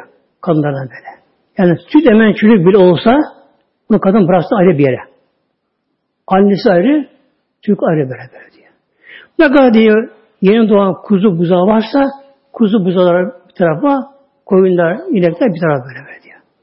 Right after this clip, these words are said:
Toplanan böyle diyor. Artık diyor deniz döndüğü kadar diye Allah'a yalvarın diyor. "Allah'ım tevbe ediyoruz," diye yalvarın diyor. "Tamam işte affedersin inşallah,"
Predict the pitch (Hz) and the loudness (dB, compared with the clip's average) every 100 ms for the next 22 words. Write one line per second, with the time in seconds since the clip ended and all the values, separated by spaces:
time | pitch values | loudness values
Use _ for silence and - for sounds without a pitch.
0 | - 247 196 185 170 147 139 135 185 294 | -2 0 2 2 2 2 0 0 2 2
1 | - _ _ _ _ _ _ _ - 285 | 0 _ _ _ _ _ _ _ -2 0
2 | 233 220 170 214 180 214 214 156 185 202 | 2 0 2 2 2 2 2 2 4 4
3 | 220 202 156 156 156 165 220 220 226 _ | 4 2 0 0 0 0 0 -2 -6 _
4 | _ _ _ _ - 185 180 175 156 190 | _ _ _ _ -4 -2 0 -2 0 0
5 | 196 160 143 143 131 - _ _ _ _ | 0 -2 -4 -8 -14 -20 _ _ _ _
6 | _ _ 180 180 175 165 143 - 180 190 | _ _ -4 0 0 -2 -6 -4 0 2
7 | 175 175 156 151 139 180 143 - - 185 | 2 2 0 -2 -2 -4 -6 -12 -4 -2
8 | 165 151 139 208 277 - _ _ _ _ | 0 -2 -2 -2 -2 -8 _ _ _ _
9 | _ _ _ - 285 185 - 311 139 160 | _ _ _ -8 -2 -2 -4 -6 -4 -2
10 | 147 117 127 - 123 | -4 -6 -12 -12 -14